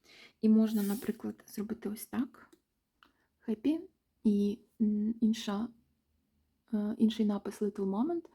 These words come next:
«Happy Little Moment». Теж може бути або заголовком для альбому, або заголовком для сторінки, або для якогось пано. От такий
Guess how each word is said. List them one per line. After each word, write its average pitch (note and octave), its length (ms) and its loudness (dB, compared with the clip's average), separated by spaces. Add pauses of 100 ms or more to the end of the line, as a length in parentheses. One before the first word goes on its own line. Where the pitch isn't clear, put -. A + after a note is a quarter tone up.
(320)
«Happy G#3+ 200 0
Little G3 260 -4
Moment». A#3 360 2 (440)
Теж G3+ 260 -2
може G3+ 260 2
бути F#3+ 460 -2
або G3 500 -2
заголовком G3+ 540 -2
для F#3 240 -2
альбому, G3+ 460 6
або F3+ 360 -6
заголовком F#3 640 -6
для F3+ 460 -2 (600)
сторінки, G#3 560 2
або F#3 240 0
для F#3+ 140 -2
якогось F#3+ 420 -6
пано. F3 340 -4 (920)
От - 300 8 (520)
такий G#3+ 440 -2